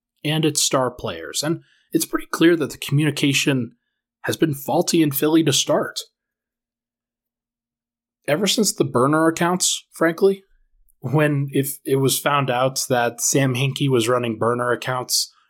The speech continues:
or actually, no, it was Brian Colangelo, excuse me, uh,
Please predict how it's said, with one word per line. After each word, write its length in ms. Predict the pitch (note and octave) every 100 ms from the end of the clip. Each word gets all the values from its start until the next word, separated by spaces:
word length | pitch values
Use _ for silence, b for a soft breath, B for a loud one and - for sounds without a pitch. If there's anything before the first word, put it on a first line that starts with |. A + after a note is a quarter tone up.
| b
or 80 |
actually, 220 | C#3 C#3 D3
no, 140 | C3+
it 40 |
was 80 | A#2+
Brian 320 | A#2+ B2+ B2+
Colangelo, 640 | - C3 A#2 A2+ A#2 G#2+ G2+
excuse 420 | - - A#2 -
me, 240 | G2+ F#2 b b b b b b -
uh, 280 | A#2 A2